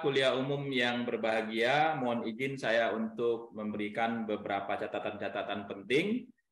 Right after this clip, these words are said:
Ingat bahwa saat ini kita, eh, hanya memiliki kesempatan kerja sebanyak, eh, apa,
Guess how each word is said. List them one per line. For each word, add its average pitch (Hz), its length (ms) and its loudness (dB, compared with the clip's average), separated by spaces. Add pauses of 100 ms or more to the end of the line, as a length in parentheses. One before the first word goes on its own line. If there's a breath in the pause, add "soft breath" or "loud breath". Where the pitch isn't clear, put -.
(420)
Ingat 165 480 2
bahwa 147 480 6
saat 147 400 0
ini 196 640 2 (400)
kita, 151 360 2 (680)
eh, 135 560 2 (560)
hanya 180 560 0 (320)
memiliki 170 1200 2 (560)
kesempatan 151 640 4
kerja 156 480 6
sebanyak, 147 600 6 (360)
eh, 117 800 4 (240)
apa, 113 760 2